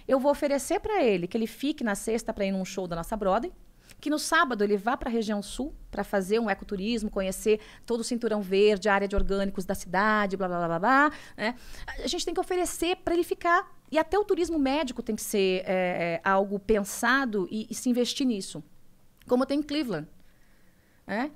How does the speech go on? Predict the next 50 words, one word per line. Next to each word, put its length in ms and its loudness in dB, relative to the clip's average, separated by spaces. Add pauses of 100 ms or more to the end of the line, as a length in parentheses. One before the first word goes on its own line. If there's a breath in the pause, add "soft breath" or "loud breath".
(200)
Em 40 -10
Cleveland 280 0
as 60 -4
pessoas 400 0
vão 400 2
para 140 2
os 80 -2
hospitais 320 0
de 60 -6
referência, 640 0 (100)
aí 100 2
vai 140 4
o 60 0
parente, 480 0
vai 160 4
o 40 4
amigo, 300 2
fica 200 -6
em 40 2
um 80 0
bom 160 0
hospital, 560 2
fica 180 -4
num, 160 0
num, 80 0
num 220 2
bom, 400 4 (260 loud breath)
é, 220 2
hotel. 480 2 (260 loud breath)
A 60 -2
gente 180 -4
tem 80 -4
que 80 -10
preparar 680 0 (380)
toda 260 2
essa 160 0
área 140 4
turística, 760 -4 (180)
porque 160 -4
é 60 4
uma 120 2
área 140 2
que 320 -4
re-, 300 -4
gera 420 2
muito 280 0
dinheiro, 300 -6 (220)
gera 200 4
muito 240 2
recurso. 400 -6